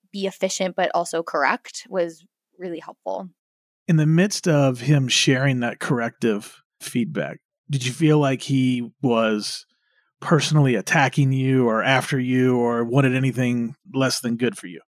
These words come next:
Speaker 1: Nope. He wanted the work to be right and he wanted me to be successful, and you had to have both of those things. And you couldn't do that without telling me that there was an issue.
Speaker 2: One of the reasons why I asked that question is lots of times w-, when I'm having conversations with clients,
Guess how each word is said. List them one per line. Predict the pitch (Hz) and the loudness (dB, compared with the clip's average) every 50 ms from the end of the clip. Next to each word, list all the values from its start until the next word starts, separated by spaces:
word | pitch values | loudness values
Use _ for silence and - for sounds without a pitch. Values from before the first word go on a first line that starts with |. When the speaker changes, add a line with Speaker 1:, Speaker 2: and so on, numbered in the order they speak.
| _ _ _ _ _ _ _ _ _ _ - | _ _ _ _ _ _ _ _ _ _ -4
Speaker 1:
Nope. | 214 202 196 - _ | -2 -2 -2 -4 _
He | - 240 240 | -10 -8 -4
wanted | 226 214 208 233 240 240 214 | -2 0 0 0 -2 -2 -2
the | 240 196 | -2 -2
work | 208 208 - | -2 -2 -2
to | - 214 | -6 -8
be | 208 | -6
right | 180 180 175 190 220 - | -4 -2 0 0 0 0
and | - 214 | 0 -2
he | 220 | 0
wanted | 190 202 196 196 | 0 0 0 0
me | 196 196 | -2 -4
to | 180 185 | -4 -6
be | 190 185 | -6 -6
successful, | - - - - 180 165 - - 190 180 | -8 -8 -4 -2 -2 -2 0 -2 0 0
and | 180 180 180 180 | 0 0 -2 -4
you | 190 | -4
had | 180 175 - | -4 -4 -4
to | 190 | -4
have | 175 180 185 | -6 -6 -6
both | 170 160 - 180 | -8 -8 -8 -10
of | 170 160 | -10 -8
those | - - - | -10 -10 -8
things. | - - - 196 208 - - | -8 -8 -8 -8 -12 -12 -10
And | 208 196 185 | -8 -8 -6
you | - | -6
couldn't | - 196 175 165 | -6 -6 -6 -6
do | - 185 | -6 -6
that | 170 165 - - | -6 -6 -6 -6
without | - 165 147 - - _ _ _ | -8 -10 -12 -14 -18 _ _ _
telling | - - - 160 165 156 | -10 -8 -6 -6 -6 -8
me | 156 - - | -8 -8 -8
that | - 107 - | -6 -6 -6
there | - 156 | -6 -8
was | - - | -8 -8
an | - 80 | -10 -12
issue. | - - - - - - - _ _ _ _ _ _ _ _ _ _ - | -14 -12 -12 -12 -12 -14 -16 _ _ _ _ _ _ _ _ _ _ -4
Speaker 2:
One | 190 175 208 247 | 0 0 2 2
of | 233 | 4
the | 190 | 4
reasons | 185 175 156 160 147 143 | 4 6 4 4 2 2
why | 143 143 139 135 | 2 2 2 2
I | 127 127 | 2 2
asked | 135 143 156 147 - | 2 2 2 2 0
that | 135 110 - | -2 -2 -2
question | - - 117 113 - - 123 120 123 - | -2 -4 -4 -4 -4 -6 -6 -8 -6 -4
is | 143 135 120 127 | -4 -2 0 2
lots | 139 131 147 147 - 156 | 4 4 4 4 4 2
of | 139 | 2
times | - 127 117 117 117 117 113 117 | 2 0 -2 -2 -2 -2 -4 -6
w-, | 120 117 117 87 | -6 -6 -6 -6
when | 95 120 123 120 117 117 117 117 - | -6 -6 -6 -4 -4 -4 -6 -6 -4
I'm | 123 131 127 | -4 -4 -4
having | 135 135 127 110 107 | -4 -6 -6 -8 -8
conversations | - 139 131 127 123 120 110 - 139 123 113 - 120 110 107 110 | -8 -8 -8 -6 -6 -8 -6 -6 -6 -6 -6 -6 -10 -10 -10 -10
with | 107 104 - | -10 -10 -10
clients, | - - - 139 135 127 113 101 98 - - - - | -12 -6 -2 -2 0 0 -2 -4 -6 -10 -12 -16 -18